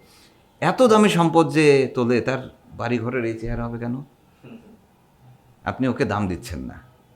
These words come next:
ঠিক আছে? মানে, ওকে ওর স-, ওই আহরিত সম্পদের দামটা দিচ্ছেন না। আপনি যখন একটা আটশো টাকা কেজির মাছ, আপনি যখন ওকে আশি টাকা দিবেন, ওর কিন্তু পাঁচ কেজি মাছ তুললে হবে না,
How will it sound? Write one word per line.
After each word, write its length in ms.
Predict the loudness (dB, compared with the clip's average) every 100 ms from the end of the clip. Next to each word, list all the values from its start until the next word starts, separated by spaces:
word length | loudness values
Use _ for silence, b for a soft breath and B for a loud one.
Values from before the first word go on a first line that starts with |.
| _
ঠিক 100 | -6
আছে? 140 | -4 -2
মানে, 180 | -2 -2 -4
ওকে 260 | -6 -2 0
ওর 140 | 0
স-, 220 | -2 -8 -16 _ _
ওই 120 | -6 -4 -4
আহরিত 300 | -4 -4 -8
সম্পদের 500 | -8 -8 -8 -6 -6 -4
দামটা 320 | -2 0 0
দিচ্ছেন 340 | -4 -8 -12
না। 160 | -12 -12 B B B -8
আপনি 160 | 0 0
যখন 200 | 2 0
একটা 220 | -2 -4 -4
আটশো 260 | -4 -6 -4
টাকা 200 | -2 -4
কেজির 360 | -2 -4 -2 -4 -6 -6
মাছ, 420 | 0 2 2 -2 -10
আপনি 180 | -10 -6
যখন 220 | -6 -4 -6 -6
ওকে 200 | -8 -8 -8 B B -10
আশি 220 | -4 -2
টাকা 240 | 0 2
দিবেন, 320 | 0 0 -2 -4 B B B B 0
ওর 140 | 2 2
কিন্তু 240 | 0 -2
পাঁচ 220 | 0 -2 0
কেজি 180 | -2 0
মাছ 160 | -2 -6
তুললে 240 | -6 -4
হবে 240 | -4 -2 -2
না, 160 | -4